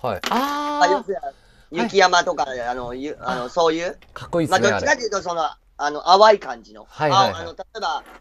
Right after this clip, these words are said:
Speaker 2: あの、ネイビーシールズとかの青迷彩とか。
Speaker 1: かっこいいっすね。はい。
Speaker 2: あのね、緑の迷彩はあんまり。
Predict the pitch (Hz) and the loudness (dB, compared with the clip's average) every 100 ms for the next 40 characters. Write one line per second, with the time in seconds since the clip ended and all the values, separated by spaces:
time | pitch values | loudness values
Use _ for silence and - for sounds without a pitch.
0 | _ 143 147 143 175 185 180 180 190 170 | _ -14 -12 -12 -10 -8 -10 -12 -14 -14
1 | 143 143 131 190 208 170 180 185 185 165 | -12 -10 -6 -4 -2 2 2 2 -6 -10
2 | - 101 98 - - - - - 131 - | -12 -18 -20 -20 -16 -12 -10 -2 -2 -2
3 | 104 104 92 - - - 98 90 - 262 | 0 0 0 -8 -16 -10 -8 -8 -10 -10
4 | 269 165 - 302 339 285 233 202 196 196 | -8 -10 -10 -4 -2 -2 -4 -4 -4 -4
5 | 214 202 208 277 339 233 165 165 160 151 | -2 -2 -2 0 0 -2 -6 -8 -10 -12
6 | 151 | -16